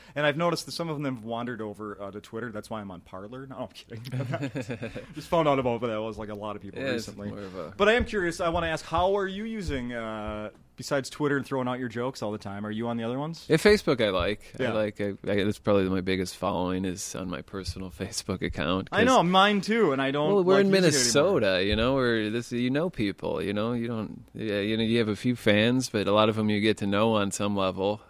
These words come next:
Speaker 2: Um, and then you, you're Facebook friends with 'em, so
Speaker 1: Yeah.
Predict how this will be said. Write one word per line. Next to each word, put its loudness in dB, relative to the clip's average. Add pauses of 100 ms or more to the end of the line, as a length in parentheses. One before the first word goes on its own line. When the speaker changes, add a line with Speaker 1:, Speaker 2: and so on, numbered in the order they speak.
(200)
Speaker 2:
Um, 0
and -4
then -2
you, -4 (220)
you're -10
Facebook -6
friends -12
with -10
'em, 0
so 0
Speaker 1:
Yeah. 0